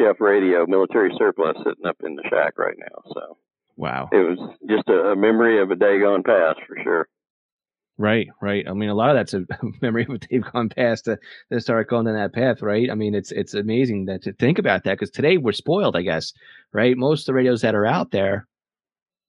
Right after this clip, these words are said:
Speaker 2: cover the band.
Speaker 1: Oh,
Speaker 2: So,
Speaker 1: sure.
Speaker 2: uh, but not,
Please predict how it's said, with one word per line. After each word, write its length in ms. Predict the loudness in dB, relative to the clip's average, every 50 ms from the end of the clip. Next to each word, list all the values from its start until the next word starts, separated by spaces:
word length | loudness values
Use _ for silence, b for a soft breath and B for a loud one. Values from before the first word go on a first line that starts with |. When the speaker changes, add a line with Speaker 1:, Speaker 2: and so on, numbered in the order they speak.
| _ _
Speaker 2:
cover 220 | -2 0 2 2 2
the 100 | 2 2
band. 360 | 2 2 0 0 -2 -6 -10 -16 _ b b b b b b b b b b b _
Speaker 1:
Oh, 100 | 2 4
Speaker 2:
So, 120 | 6 6 6
Speaker 1:
sure. 580 | 6 4 4 2 0 0 -2 -2 -4 -4 -6
Speaker 2:
uh, 40 | -8 -10 -14 _ _ _ _ _ -6
but 160 | -6 -4 -2
not, 260 | 0 0 0 0 0